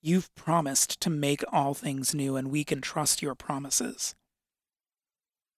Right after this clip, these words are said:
Thank you for the relief of not needing to reshape the world into our own image. And thank you for the joy of getting to live now as examples of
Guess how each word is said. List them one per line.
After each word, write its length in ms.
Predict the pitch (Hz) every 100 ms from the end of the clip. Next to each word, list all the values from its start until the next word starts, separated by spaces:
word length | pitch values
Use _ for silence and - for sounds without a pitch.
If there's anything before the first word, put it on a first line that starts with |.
| _ _ _ _
Thank 220 | 175 190
you 100 | 226
for 140 | 185 190
the 100 | 165
relief 380 | 151 147 156 175
of 140 | 160
not 260 | 151 165 - -
needing 840 | 165 151 147 156 180 170 139 151 151
to 140 | -
reshape 500 | 165 151 139 160 139
the 80 | -
world 340 | 151 143 139 147
into 280 | 139 160
our 180 | 139 135 -
own 180 | 131 131
image. 520 | 127 - 165 - - _ _ _ _ _ _ _ _ _ _ _ _ -
And 160 | 156
thank 320 | - 165 175 190
you 120 | 175
for 160 | -
the 100 | 160
joy 460 | 147 - 147 147 143
of 120 | 135
getting 280 | - 147 156
to 120 | 151
live 260 | 151 151 143
now 420 | 139 135 135 135
as 140 | 139 151
examples 840 | 156 147 147 135 139 143 139 -
of 180 | 147